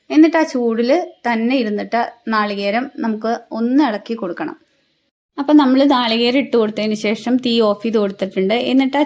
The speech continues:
ചീനച്ചട്ടിയുടെ ചൂടിൽ തന്നെ നമ്മൾ ഇതൊന്ന് ഇളക്കി കൊടുക്കുന്നുണ്ട്. എന്നിട്ട് നമുക്കിതൊന്ന് മിക്സിയുടെ ജാറിലോട്ട് മാറ്റാം. അപ്പം മിക്സിയുടെ ജാറിലോട്ട് നാളികേരമൊക്കെ ഇട്ട് കൊടുത്തിട്ടുണ്ട്. ഇനി നമുക്കിതൊന്ന് നന്നായിട്ട് അരച്ചെടുത്തുകൊണ്ട്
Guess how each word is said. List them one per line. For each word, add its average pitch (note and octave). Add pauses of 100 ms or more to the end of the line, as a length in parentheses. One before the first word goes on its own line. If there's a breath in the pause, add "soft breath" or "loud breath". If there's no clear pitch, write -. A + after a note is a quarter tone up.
ചീനച്ചട്ടിയുടെ A3
ചൂടിൽ G3+
തന്നെ G3+
നമ്മൾ G#3+ (280)
ഇതൊന്ന് A3
ഇളക്കി F#3
കൊടുക്കുന്നുണ്ട്. E3 (460 soft breath)
എന്നിട്ട് D4+
നമുക്കിതൊന്ന് G#3+ (100)
മിക്സിയുടെ G#3
ജാറിലോട്ട് F#3+
മാറ്റാം. G3+ (1200 soft breath)
അപ്പം D4
മിക്സിയുടെ A#3
ജാറിലോട്ട് G3+ (100)
നാളികേരമൊക്കെ G#3
ഇട്ട് G3+
കൊടുത്തിട്ടുണ്ട്. F#3 (180)
ഇനി D4
നമുക്കിതൊന്ന് G#3+ (120)
നന്നായിട്ട് G#3
അരച്ചെടുത്തുകൊണ്ട് F3+